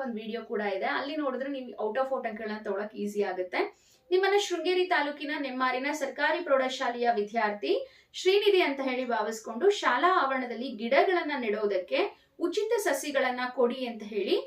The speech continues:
ಅರಣ್ಯದ ವಲಯ ಅಧಿಕಾರಿಗಳಿಗೆ ಪತ್ರ ಬರೀರಿ ಅಂತ ಕೊಟ್ಟಿದ್ದಾರೆ. ಇಲ್ಲ, ಈ ಪತ್ರ ಬರೆಯಲ್ಲ, ಇನ್ನೊಂದ್ ಪತ್ರ ಆಪ್ಷನ್ ಕೊಟ್ಟಿದ್ದಾರೆ ನೋಡಿ. ನಿಮ್ಮನ್ನ ಕೊಪ್ಪ ತಾಲೂಕಿನ ಬಪ್ಪುಂಜಿ ಸರ್ಕಾರಿ ಪ್ರೌಢಶಾಲೆಯ ವಿಜಯ ಅಂತ ಹೇಳಿ ಭಾವಿಸ್ಕೊಂಡು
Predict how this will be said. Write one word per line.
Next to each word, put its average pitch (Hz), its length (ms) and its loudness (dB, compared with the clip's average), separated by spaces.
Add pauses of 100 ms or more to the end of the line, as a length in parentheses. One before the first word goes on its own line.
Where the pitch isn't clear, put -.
(260)
ಅರಣ್ಯದ 381 600 6
ವಲಯ 254 340 0
ಅಧಿಕಾರಿಗಳಿಗೆ 226 840 2
ಪತ್ರ 339 400 0
ಬರೀರಿ 220 480 0
ಅಂತ - 160 -8 (100)
ಕೊಟ್ಟಿದ್ದಾರೆ. 196 600 -2 (280)
ಇಲ್ಲ, 415 240 4
ಈ 370 80 6
ಪತ್ರ 381 340 0
ಬರೆಯಲ್ಲ, 254 360 0
ಇನ್ನೊಂದ್ 262 380 2
ಪತ್ರ 330 200 0
ಆಪ್ಷನ್ 240 360 -2
ಕೊಟ್ಟಿದ್ದಾರೆ 202 420 2
ನೋಡಿ. 208 340 -4 (240)
ನಿಮ್ಮನ್ನ 392 260 4 (100)
ಕೊಪ್ಪ 311 260 2 (140)
ತಾಲೂಕಿನ 302 520 -2
ಬಪ್ಪುಂಜಿ 311 540 0
ಸರ್ಕಾರಿ 247 480 -2
ಪ್ರೌಢಶಾಲೆಯ 226 640 -4
ವಿಜಯ 240 440 2
ಅಂತ 254 240 -2
ಹೇಳಿ 208 240 0
ಭಾವಿಸ್ಕೊಂಡು 202 880 -2